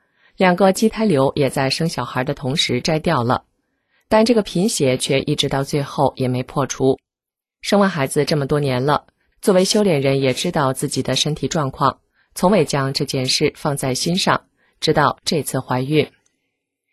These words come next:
这次怀孕一开始就有这个问题，贫血。我知道这肯定和自己的修炼有关系，是要解决上次没解决的问题。还是按照惯例，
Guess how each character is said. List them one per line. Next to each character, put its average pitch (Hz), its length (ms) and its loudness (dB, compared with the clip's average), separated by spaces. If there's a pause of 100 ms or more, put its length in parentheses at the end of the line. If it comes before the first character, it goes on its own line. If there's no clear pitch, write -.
(240)
这 254 120 4
次 233 140 2
怀 214 160 2
孕 208 120 4
一 196 60 2
开 196 240 -2
始 139 300 0
就 147 160 0
有 131 120 2
这 139 140 -4
个 147 100 -2
问 139 160 -2
题， 139 400 -4
贫 143 260 -2
血。 135 360 0 (640)
我 170 140 4
知 180 100 -2
道 165 240 2
这 151 140 -2
肯 135 180 -4
定 143 240 0
和 135 220 -2
自 151 160 -6
己 139 180 -4
的 131 160 -2
修 170 220 -4
炼 147 180 -2
有 123 140 -2
关 165 200 -2
系， - 280 -4 (340)
是 - 160 0
要 156 160 4
解 139 180 -2
决 139 180 -2
上 151 260 -2
次 - 260 -2
没 135 160 -2
解 131 180 -2
决 127 160 -2
的 147 120 -2
问 139 160 -2
题。 - 380 -4 (580)
还 196 220 2
是 202 140 0
按 175 200 0
照 156 140 2
惯 147 240 2
例， 156 260 -2